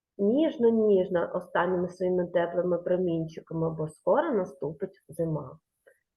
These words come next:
А чому вона співає про срібні павутинки? Чому осінь співає про срібні павутинки? Тому що це початок осені, так? Ще тепло і настало бабине літо.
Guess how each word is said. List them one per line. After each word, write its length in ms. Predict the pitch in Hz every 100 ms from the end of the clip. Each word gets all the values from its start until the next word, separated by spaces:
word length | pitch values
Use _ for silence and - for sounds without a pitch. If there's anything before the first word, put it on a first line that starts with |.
| _
А 140 | - 190
чому 440 | - 262 339 330
вона 280 | 226 226 220
співає 560 | 220 214 196 254 349
про 180 | - 214
срібні 440 | 208 233 220 220 220
павутинки? 760 | 220 214 226 208 156 147 156 -
Чому 320 | 196 196 160
осінь 340 | 156 160 156
співає 440 | 156 - 156 151 151
про 200 | 147 151
срібні 400 | - 160 156 151
павутинки? 680 | 160 156 156 143 139 - - _ _ _ -
Тому 240 | 339 370
що 160 | 381 392
це 200 | 381 381
початок 600 | 381 359 330 320 320 311
осені, 460 | 262 185 - 180 170
так? 320 | 277 359 403
Ще 220 | - 320
тепло 680 | 311 440 539 523 415 170 - - _ -
і 100 | 233
настало 480 | 254 277 311 320 311
бабине 520 | 254 302 294 294 294
літо. 500 | 233 180 160 - 156